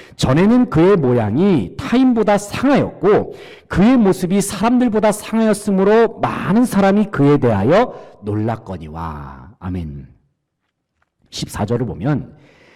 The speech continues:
십자가에 돌아가신 주님의 상한 모습을 보면서 많은 사람들이 놀랐다고 말씀합니다. 왜냐하면 십자가에 달리신 주님의 모습이 사람이라고는 생각할 수 없을 정도로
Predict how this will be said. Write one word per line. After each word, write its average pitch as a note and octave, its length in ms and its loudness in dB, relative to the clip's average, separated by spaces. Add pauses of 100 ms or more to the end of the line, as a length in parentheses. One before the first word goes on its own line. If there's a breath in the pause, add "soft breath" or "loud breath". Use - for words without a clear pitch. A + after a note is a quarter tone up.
(120 soft breath)
십자가에 G#3+ 600 0
돌아가신 D#3+ 640 0
주님의 F#3 580 0
상한 B3 640 0
모습을 E3 840 2
보면서 C3+ 840 -2 (300 loud breath)
많은 - 760 -6
사람들이 F#3 420 -6
놀랐다고 A2 520 -6
말씀합니다. D#2 720 -10
왜냐하면 G3+ 600 0 (320 loud breath)
십자가에 B3 720 -2
달리신 E3+ 600 -2
주님의 C3+ 440 0
모습이 B2+ 800 -4 (720 soft breath)
사람이라고는 C4 840 0
생각할 A3 400 -4
수 - 160 -4
없을 C#3+ 300 -4
정도로 C3+ 680 -4